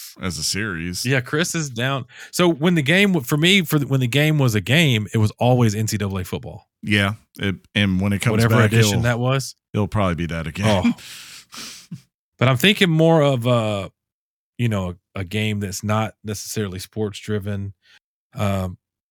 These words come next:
Speaker 2: it, it, I, I don't wanna be easy and say World of Warcraft, 'cause I can always go back to that, but I, I wanna stay more in the vein of what you're thinking. Uh,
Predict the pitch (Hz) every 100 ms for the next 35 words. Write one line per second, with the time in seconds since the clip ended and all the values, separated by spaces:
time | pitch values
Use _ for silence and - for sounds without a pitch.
0 | - 135 143 139 135 127 131 165 160 160
1 | 131 143 127 123 _ _ _ _ _ _
2 | - 151 143 127 120 107 117 113 117 104
3 | 110 104 104 101 101 - _ _ _ _
4 | _ _ _ _ _ _ _ _ 120 107
5 | 117 107 104 98 104 104 95 104 101 95
6 | - 101 98 113 110 - 110 104 104 98
7 | 90 101 98 92 101 92 - 92 85 85
8 | 90 - _ _ _ _ _ _ _ _
9 | _ _ _ _ _ _ _ _ _ _
10 | - 127 120 113